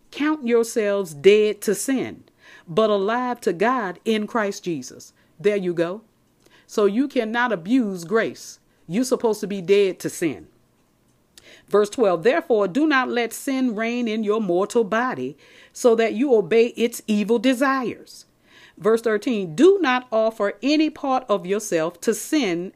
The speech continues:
as an instrument of wickedness, but rather offer yourselves to God as those who have been brought from death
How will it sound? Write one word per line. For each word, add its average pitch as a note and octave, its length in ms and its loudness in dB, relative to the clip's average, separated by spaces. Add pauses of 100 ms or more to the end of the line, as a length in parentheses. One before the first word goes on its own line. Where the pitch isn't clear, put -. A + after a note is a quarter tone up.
as G3 220 -2
an A3 100 2
instrument F3 760 0
of G3 200 -2
wickedness, A3+ 960 -2 (720)
but A3 260 6
rather C4 380 0
offer B3 280 2
yourselves G#3+ 540 -2
to F#3 100 -4
God F#3+ 520 -4 (400)
as G3+ 260 0
those G#3+ 520 -2
who A3 180 -4
have F#3+ 280 -6
been F#3 240 -2
brought A3 300 -4 (200)
from A#3+ 360 -2
death E3 320 0